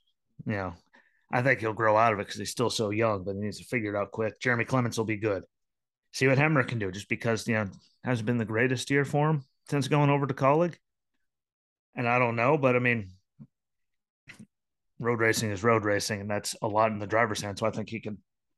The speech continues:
hang in there and actually have another good run.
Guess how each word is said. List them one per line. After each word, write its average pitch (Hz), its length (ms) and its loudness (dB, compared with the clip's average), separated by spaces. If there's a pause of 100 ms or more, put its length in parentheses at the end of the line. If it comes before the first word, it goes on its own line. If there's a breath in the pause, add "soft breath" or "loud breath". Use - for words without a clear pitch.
(260)
hang 123 220 2
in 127 140 2
there 113 140 2
and 107 80 -2
actually 110 320 -2
have 110 120 0
another 107 220 -4
good 110 200 -2
run. 113 420 0